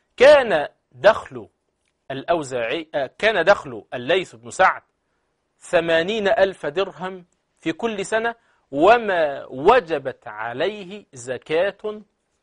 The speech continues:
قَطْ." عمره ما حلت عليه السنة وكان معاه حاجة من ال تمانين ألف دول،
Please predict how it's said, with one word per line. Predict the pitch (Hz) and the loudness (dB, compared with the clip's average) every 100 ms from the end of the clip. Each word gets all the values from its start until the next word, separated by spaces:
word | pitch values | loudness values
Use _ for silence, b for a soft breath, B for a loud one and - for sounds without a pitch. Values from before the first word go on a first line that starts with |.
| - | -2
قَطْ." | - - _ _ _ _ _ _ _ _ _ | -2 -2 _ _ _ _ _ _ _ _ _
عمره | 135 175 226 220 226 233 - _ _ _ _ _ | -4 -2 -2 -4 -4 -4 -10 _ _ _ _ _
ما | 143 | -14
حلت | - 226 233 196 - | -4 -2 -2 -6 -6
عليه | 135 202 185 | -2 -2 -4
السنة | - 220 233 226 - _ _ _ _ _ _ - | -6 -4 -2 -4 -6 _ _ _ _ _ _ -14
وكان | 147 190 180 | -4 -2 -2
معاه | 175 196 226 208 _ _ _ | 0 0 -2 -4 _ _ _
حاجة | - 220 208 | -2 0 2
من | 190 | -2
ال | 175 165 156 | -4 -8 -8
تمانين | 170 170 185 | -8 -8 -8
ألف | 175 - | -10 -10
دول، | 123 | -16